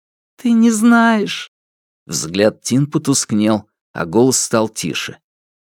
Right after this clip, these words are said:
"Им не нужен повод, чтобы издеваться над другими. Иногда они делают это просто потому, что другие отличаются от них".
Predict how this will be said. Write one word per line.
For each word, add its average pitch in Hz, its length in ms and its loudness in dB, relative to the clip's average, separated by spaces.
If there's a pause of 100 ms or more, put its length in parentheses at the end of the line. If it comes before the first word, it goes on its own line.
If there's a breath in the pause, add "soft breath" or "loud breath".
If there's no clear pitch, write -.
(120)
"Им 254 200 4
не 262 100 6
нужен 240 480 4
повод, 226 420 2
чтобы 208 340 0
издеваться 208 640 0
над 202 180 -2
другими. 202 720 -2 (560)
Иногда 247 360 4
они 247 180 4
делают 254 360 2
это 247 180 0
просто 262 400 0
потому, 226 420 2
что 247 180 -2
другие 226 480 2
отличаются 240 920 -2
от - 180 -10
них". 208 380 -4